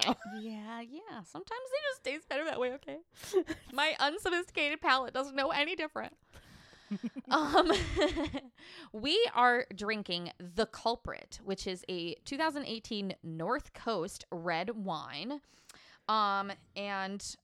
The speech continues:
Speaker 2: let's see what the future holds for us. This wine is rightfully accused of being <laughs> delicious. Huzzah! A secret blend including Zinfandel and seven other grapes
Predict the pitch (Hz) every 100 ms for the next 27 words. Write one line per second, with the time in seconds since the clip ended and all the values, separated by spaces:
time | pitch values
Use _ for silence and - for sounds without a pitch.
0 | _ 202 202 - - 180 185 202 190 -
1 | - - - - - - - 208 226 226
2 | 190 220 220 - - - - - 214 -
3 | _ _ - - - _ 277 285 285 277
4 | 277 285 240 226 214 202 233 269 - 302
5 | 311 - 285 - - 214 190 190 - 220
6 | 202 175 190 226 247 277 381 - - -
7 | - - 370 539 554 494 - - 453 605
8 | 605 523 349 311 _ - - - - _
9 | _ - 254 - 330 403 349 262 269 220
10 | 208 220 240 233 208 208 214 294 - 226
11 | 190 175 180 185 180 - 233 285 311 214
12 | 214 202 190 185 185 180 - -